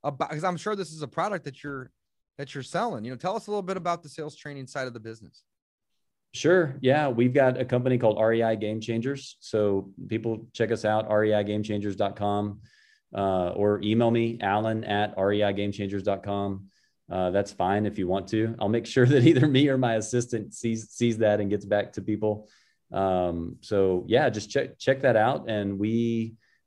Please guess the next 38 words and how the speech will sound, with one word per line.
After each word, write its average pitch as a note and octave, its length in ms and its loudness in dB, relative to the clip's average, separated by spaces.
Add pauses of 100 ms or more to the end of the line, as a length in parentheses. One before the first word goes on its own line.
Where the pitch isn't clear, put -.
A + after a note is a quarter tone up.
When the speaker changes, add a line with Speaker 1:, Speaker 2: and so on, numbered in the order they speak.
Speaker 2:
are G#2 280 6
taking A#2+ 340 0
on A#2 260 0
kind A2+ 200 -2
of G#2+ 80 -6
limited A2+ 440 2
numbers G#2+ 280 0
of A2 100 2
clients. G#2+ 400 -2
We A#2+ 100 4
actually C3+ 260 2
are G#2+ 40 4
believers G2 460 0
in F#2 120 -2
coaching B2 540 -4 (500)
and G2 480 0
in, G2 480 -4
in F#2 220 -4
a F#2 80 0
coaching G2+ 340 -2
program. E2+ 540 -2 (400)
And - 100 -10
so G2 460 0
we B2 340 4
specialize A2 600 0
in F#2+ 120 -2
taking G2+ 380 -2
people G2+ 400 0
that F#2+ 160 0
are F#2 60 2
doing, G2 720 0
you A2 80 -2
know, G#2 100 2
one G#2+ 240 2
or A#2 60 2
two A2+ 220 -2
deals G#2 760 0
periodically G#2 960 0